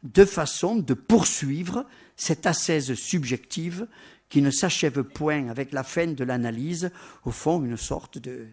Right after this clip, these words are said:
de, de work in progress, comme il y a ailleurs. Quoi qu'il en soit de la réponse, quelle autre œuvre humaine que la psychanalyse permet ainsi d'entamer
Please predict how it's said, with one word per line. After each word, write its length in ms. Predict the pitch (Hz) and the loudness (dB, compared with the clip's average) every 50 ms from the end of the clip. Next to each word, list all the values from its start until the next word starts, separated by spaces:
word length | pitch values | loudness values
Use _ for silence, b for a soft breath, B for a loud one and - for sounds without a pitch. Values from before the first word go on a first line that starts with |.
| 151 156 123 | -20 -14 -12
de, 120 | 117 113 | -12 -10
de 160 | 110 - 107 | -8 -6 -6
work 380 | 104 98 107 131 135 127 - 131 | -6 -4 -4 -4 -6 -6 -8 -10
in 80 | 120 | -10
progress, 520 | 107 - - 123 117 113 127 120 110 - - | -12 -10 -12 -12 -10 -10 -12 -14 -14 -16 -18
comme 160 | - 113 107 | -14 -12 -12
il 80 | 107 104 | -12 -12
y 60 | 110 | -12
a 40 | 104 | -14
ailleurs. 220 | 101 - - - _ _ B B B B B B B B B B B B B B B B B B B B | -14 -18 -20 -20 _ _ B B B B B B B B B B B B B B B B B B B B
Quoi 160 | - 208 226 220 | 6 6 6 8
qu'il 220 | - 240 214 226 | 8 8 10 10
en 100 | 214 190 | 10 10
soit 340 | - - - - 202 185 170 | 8 6 4 4 4 4 4
de 100 | 151 151 | 4 2
la 100 | 139 131 | 2 2
réponse, 640 | 131 135 110 - 147 151 180 202 185 - - - 214 220 - - _ _ _ _ _ _ _ _ | 0 -2 -2 0 0 0 0 0 -2 -4 -4 -4 -6 -6 -8 -10 _ _ _ _ _ _ _ _
quelle 220 | - 190 196 190 196 | 4 4 6 8 8
autre 380 | 190 170 - - - - - - - | 6 6 2 -2 -6 -8 -4 0 2
œuvre 400 | 170 170 156 135 123 117 123 - - | 2 2 2 2 0 -6 -8 -8 -2
humaine 480 | - 170 175 165 165 165 156 143 127 117 | 0 2 2 4 2 2 2 0 -2 -4
que 140 | - - 135 | -4 -4 -4
la 100 | 127 120 | -4 -4
psychanalyse 920 | - - - - - 151 131 127 123 117 127 156 185 196 180 196 202 208 b b b b b _ | -4 -8 -10 -4 -2 0 2 2 0 0 -2 -4 -4 -4 -4 -4 -6 -6 b b b b b _
permet 440 | - 160 156 156 156 156 165 185 202 | 2 4 4 6 4 4 6 6 4
ainsi 360 | 196 - - - - - 160 | 4 4 4 2 0 0 -2
d'entamer 920 | 135 110 156 156 160 147 - - - 165 139 131 120 120 131 156 202 226 | -2 0 2 2 2 2 0 -2 0 0 0 2 0 0 0 -2 -2 -4